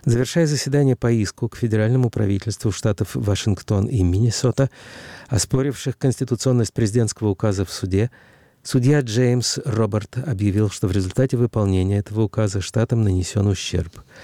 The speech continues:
Генеральный прокурор штата Вашингтон, выступивший в роли истца, заявил, что суд приостановил действие президентского указа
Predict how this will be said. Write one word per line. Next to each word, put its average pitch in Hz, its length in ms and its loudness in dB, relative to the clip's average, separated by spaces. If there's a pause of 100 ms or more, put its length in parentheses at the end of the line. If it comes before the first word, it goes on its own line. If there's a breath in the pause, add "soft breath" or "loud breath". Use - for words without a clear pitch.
(420 loud breath)
Генеральный 120 440 4
прокурор 110 400 0
штата 104 380 -2
Вашингтон, 98 680 0
выступивший 98 600 -2
в 92 60 0
роли 98 260 2
истца, 113 380 0
заявил, 98 340 2
что - 220 -4
суд - 320 -2
приостановил 107 580 0
действие 104 400 -2
президентского 95 580 -2
указа - 360 -2